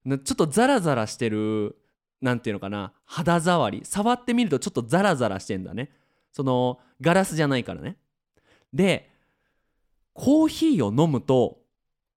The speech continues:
ちょうどいい苦さになるらしい。僕も、ちょっと備前焼のカップは持ってないんだけど、ないんだけど、いろんな人の、こう、レビュ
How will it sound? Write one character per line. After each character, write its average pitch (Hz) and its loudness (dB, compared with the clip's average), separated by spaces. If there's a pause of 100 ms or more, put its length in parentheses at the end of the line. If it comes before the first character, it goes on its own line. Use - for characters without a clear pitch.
ち - 0
ょ 320 4
う 349 0
ど 339 4
い 285 2
い 117 2
苦 196 2
さ 143 -2
に 95 -4
な 139 4
る 220 2
ら 139 0
し - 0
い。 208 -2 (480)
僕 220 2
も、 285 0 (160)
ち - -14
ょ - -10
っ - -10
と 175 0
備 156 0
前 254 4
焼 254 0
の 220 0 (260)
カ 247 0
ッ - -14 (100)
プ 143 0
は 107 2
持 190 4
っ - -10
て - -2
な 170 2
い 330 2
ん 185 2
だ 113 -2
け 98 -8
ど、 123 0
な 240 -2
い 359 -2
ん 240 2
だ 165 0
け 135 -2
ど、 170 2 (400)
い 185 -2
ろ 262 4
ん 269 2
な 277 2
人 254 0
の、 214 2
こ - -4
う、 131 4
レ 233 4
ビ 240 4
ュ - 4